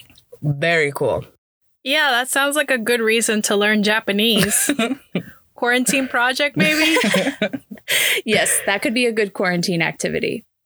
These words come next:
Speaker 3: So actually, Kameki and Nobuko's work was exhibited at the Open Air Architectural Museum located at Kogenai Park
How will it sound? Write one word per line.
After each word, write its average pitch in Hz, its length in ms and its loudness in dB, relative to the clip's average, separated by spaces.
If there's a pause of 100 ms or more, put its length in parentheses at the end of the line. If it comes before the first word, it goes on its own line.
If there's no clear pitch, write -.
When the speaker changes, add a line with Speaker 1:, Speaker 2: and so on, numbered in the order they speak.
(500)
Speaker 3:
So - 180 -2
actually, 196 640 0
Kameki 262 400 0
and 214 180 2
Nobuko's 196 480 0
work 180 440 -2
was 196 220 0
exhibited 196 520 0
at 180 140 0
the 190 140 0
Open 202 280 0
Air 196 300 0
Architectural 190 580 -2
Museum 175 760 0
located 180 560 0
at 170 240 -2 (500)
Kogenai 196 880 0
Park 175 400 -4